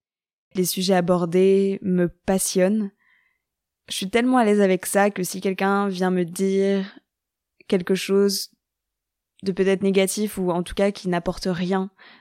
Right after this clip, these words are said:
nos podcasts, je pense que je le prendrais peut-être pas mal.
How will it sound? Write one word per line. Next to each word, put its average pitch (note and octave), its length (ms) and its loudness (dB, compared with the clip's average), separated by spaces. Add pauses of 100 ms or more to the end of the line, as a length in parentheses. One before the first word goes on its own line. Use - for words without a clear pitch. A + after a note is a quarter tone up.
(100)
nos F#3 100 4
podcasts, F#3 600 -2 (1200)
je - 120 -10
pense A3 220 2
que G3 120 0
je F#3 160 0
le F#3 100 2
prendrais F#3 380 0
peut-être A#3 340 -6
pas G3 140 0
mal. F3+ 400 -2